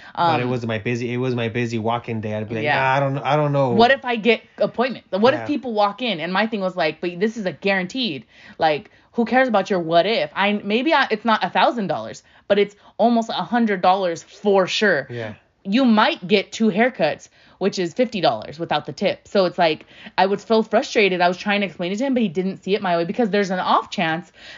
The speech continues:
Speaker 2: that he was gonna be slammed those four hours and he'd make double what I was gonna make. And again, like, he paid the
Speaker 1: Yeah,
Speaker 2: bill.
Speaker 1: yeah.
Speaker 2: So in his mindset was like, "Yeah, maybe you might get a hundred," or he's like, "Yeah, cool, you could get a hundred,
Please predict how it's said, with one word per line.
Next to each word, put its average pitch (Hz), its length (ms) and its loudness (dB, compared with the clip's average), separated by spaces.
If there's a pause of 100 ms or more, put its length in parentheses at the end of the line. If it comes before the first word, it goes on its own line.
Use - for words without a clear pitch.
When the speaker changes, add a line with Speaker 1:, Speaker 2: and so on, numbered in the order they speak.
Speaker 2:
that 202 100 2
he 220 80 4
was 202 100 2
gonna 196 120 0
be 170 100 -2
slammed 262 520 2
those 180 180 0
four 170 160 2
hours 170 260 2
and 185 100 -4
he'd 202 140 0
make 165 240 -6
double 180 440 2 (200)
what 170 140 4
I 160 100 4
was 151 80 -6
gonna 147 160 -4
make. 127 240 -12 (600)
And 190 140 2
again, 170 300 0
like, 151 180 -4
he - 240 -6
paid 160 200 -4
the 151 60 -4
Speaker 1:
Yeah, 151 60 -12
Speaker 2:
bill. 254 200 4
Speaker 1:
yeah. 196 60 -2
Speaker 2:
So 180 120 0
in 175 80 0
his 220 120 2
mindset 214 400 2
was 170 180 -2
like, 160 240 0
"Yeah, 185 260 2
maybe 202 240 -2
you 190 220 -2
might 196 340 0
get 240 140 -2
a 247 40 0
hundred," 240 420 -4
or 214 80 2
he's 226 180 0
like, 190 180 -6
"Yeah, 262 140 0
cool, 262 280 -4
you 214 160 -2
could 226 180 -8
get 208 120 0
a 190 40 -2
hundred, 208 300 -4